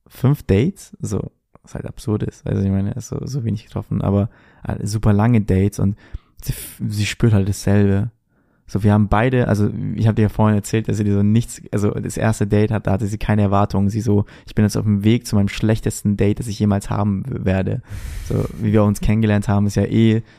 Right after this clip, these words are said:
ein sch-, weißt du, was ich meine? Und dann war sie so, "Digga, ich hab, ich hab mit allem gerechnet, aber nicht, dass ich mich in dich verliebe." Und ich so, "Ja, ich, ich auch nicht."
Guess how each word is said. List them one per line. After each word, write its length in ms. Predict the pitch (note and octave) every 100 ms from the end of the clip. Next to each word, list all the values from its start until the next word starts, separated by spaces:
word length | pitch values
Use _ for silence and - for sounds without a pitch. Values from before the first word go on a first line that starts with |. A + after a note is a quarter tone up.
| -
ein 140 | G#2+ G2+
sch-, 200 | - -
weißt 180 | G#2 G2+
du, 40 |
was 60 | G2
ich 80 | G2
meine? 420 | F#2+ G2 G#2+ A#2+ _ _ _ _ _ _ _ _ _ _ _ _ _ _ _ -
Und 100 | A2+
dann 100 | G#2
war 100 | G2+
sie 80 | G2
so, 120 | G2+
"Digga, 260 | G2+ G2 G2
ich 120 | -
hab, 220 | F#2+ _ _ _ _ -
ich 160 | -
hab 60 | -
mit 200 | G2+ -
allem 240 | G#2 A#2+
gerechnet, 460 | G#2 G2+ A2+ G2+ G2
aber 160 | G2+ G2
nicht, 160 | G2+
dass 120 | G2 G#2
ich 120 | -
mich 320 | G2 G2 - _ _ -
in 100 | G2
dich 120 | -
verliebe." 500 | F#2 G#2 G#2 G#2 - - _ _ _ _ _ _ _ _ _ _ _ _ _ _ _
Und 120 | G#2+
ich 140 | G2 -
so, 80 |
"Ja, 160 | - -
ich, 180 | A#2+ -
ich 240 | - - G#2
auch 100 | F#2+
nicht." 280 | F#2+ G2+